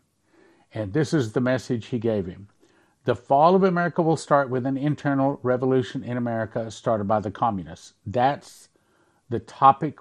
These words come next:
we're talking about. This is forty years since that was spoken.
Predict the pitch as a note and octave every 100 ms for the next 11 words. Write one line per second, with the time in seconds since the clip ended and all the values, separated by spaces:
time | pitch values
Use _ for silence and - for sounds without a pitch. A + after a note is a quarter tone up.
0 | _ B2 G2+ B2+ C3 D3+ D3+ D3 E3 G3
1 | - _ _ _ _ _ _ _ - D3
2 | E3 - - C#3 B2+ - _ _ _ _
3 | _ D#3+ D#3 C#3 C#3+ D3+ G3+ G3+ - -
4 | _ _ _ - D3 C3+ - C#3+ C#3+ B2
5 | A2 - C#3 C#3+ F#3 F#3